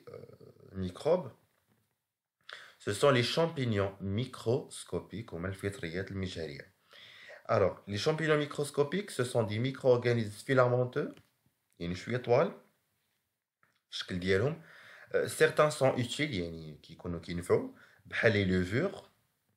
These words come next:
كيكونوا في الخميرة، اي لو بينيسيليوم، آه، اللي كيصاوب لنا واحد لونتيبيوتيك سميتو بينيسيلين. دوطخ سون باثوجين،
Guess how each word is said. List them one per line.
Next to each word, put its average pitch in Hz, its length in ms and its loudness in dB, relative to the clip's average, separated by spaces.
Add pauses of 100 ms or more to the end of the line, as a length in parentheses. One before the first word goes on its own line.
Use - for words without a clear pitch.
(200)
كيكونوا 87 220 -8
في - 80 -14
الخميرة، 92 500 -2 (500)
اي 110 120 0
لو 117 120 2
بينيسيليوم، 117 840 -4 (320)
آه، - 60 -20
اللي 92 260 -12
كيصاوب 92 400 -4
لنا 110 140 -4
واحد - 180 -10
لونتيبيوتيك 92 640 -6
سميتو 95 300 -6
بينيسيلين. 92 880 -8 (640)
دوطخ - 260 -2
سون 127 140 4
باثوجين، 98 560 2